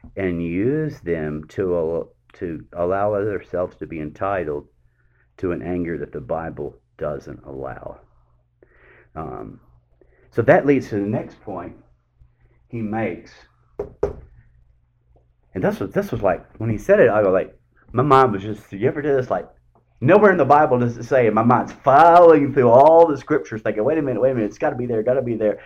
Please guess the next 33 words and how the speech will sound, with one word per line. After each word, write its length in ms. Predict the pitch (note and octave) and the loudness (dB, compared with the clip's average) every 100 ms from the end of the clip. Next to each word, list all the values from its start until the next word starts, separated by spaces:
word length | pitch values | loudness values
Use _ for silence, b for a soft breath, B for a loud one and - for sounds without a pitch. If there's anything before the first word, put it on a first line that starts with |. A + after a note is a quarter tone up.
| B | B
And 100 | G#2 | -4
I 20 | |
was 160 | A2 G#2+ | -4 -4
going 240 | A#2+ B2+ | -2 0
to, 60 | A#2+ | -2
"What 100 | C#3 | -4
about 220 | C3 A#2 | -2 -4
this? 180 | C3+ A#2+ | -4 -6
What 120 | C3 | -6
about 240 | B2 A2+ - | -4 -4 -2
this?" 260 | A2+ G2+ - B B B B | -4 -4 -6 B B B B
He, 100 | - | 2
I, 160 | B2+ B2 | 4 4
these 300 | A#2 F3+ C3 | 4 2 2
are 80 | |
quotes. 440 | A2 D#3 B2 E2+ - B B | 4 8 8 6 -2 B B
"There 220 | C3 B2+ | 8 8
is 160 | A2+ F2+ | 6 -2
no, 560 | F#2 A#2 C#3+ D#3+ D#3+ - _ _ B B B | 2 6 6 6 2 -8 _ _ B B B
nothing 560 | B2 F#3+ - F#3+ E3 - | 6 6 6 4 2 4
positive 580 | D3+ C3 A2+ F#2 F#2+ | 6 8 6 2 -2
is 80 | F2+ | -4
stated 520 | - A#2+ A2 G#2 G2+ - | 0 4 4 2 -2 -4
in 220 | F#2+ E2+ | -4 -4
the 60 | D#2+ | 0
Bible 520 | G2+ G2 F2+ E2 - | 2 2 0 -2 -4
about 340 | E2 D#2+ D#2+ - - | -4 -2 -4 -6 -6
human 400 | G#2 G2+ F2 - | -4 -2 -6 -6
anger, 500 | G2 F#2 D2+ C2+ - _ _ _ _ - | -6 -4 -6 -8 -12 _ _ _ _ 0
ever." 460 | F#2+ - B1 - _ _ _ _ | 0 0 -4 -14 _ _ _ _
It's 100 | - | -6
a 40 | |
quote. 360 | - F2+ - | 0 0 -2